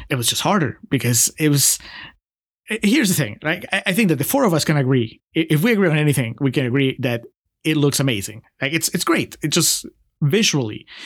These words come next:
it's very powerful. And I think that, that unfortunately sometimes,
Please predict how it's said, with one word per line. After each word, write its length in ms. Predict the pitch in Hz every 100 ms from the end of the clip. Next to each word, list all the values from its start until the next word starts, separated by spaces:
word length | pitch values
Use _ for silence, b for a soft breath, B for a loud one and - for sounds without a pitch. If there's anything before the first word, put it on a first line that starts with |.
| B -
it's 160 | 135
very 200 | 143 143
powerful. 540 | - 135 113 - - - B B B -
And 140 | 147
I 80 | 143
think 320 | - 175 160
that, 300 | 151 135 131 B B B _ -
that 340 | 147 196 185
unfortunately 500 | - 147 185 180 160
sometimes, 680 | 139 160 143 156 151 143 -